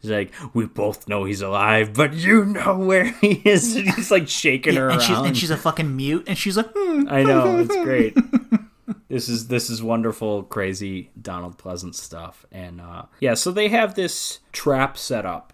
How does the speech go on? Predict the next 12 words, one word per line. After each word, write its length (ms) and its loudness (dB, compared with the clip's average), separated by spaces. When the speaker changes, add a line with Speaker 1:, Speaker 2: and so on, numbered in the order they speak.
Speaker 1:
at 460 -4
the 80 -2
Michael 320 0
Myers 360 -4
house, 380 -12
which 400 -8
fortunately 420 -4
still 200 -4
has 100 -6
functioning 440 -6
electricity 600 -10
somehow, 520 -14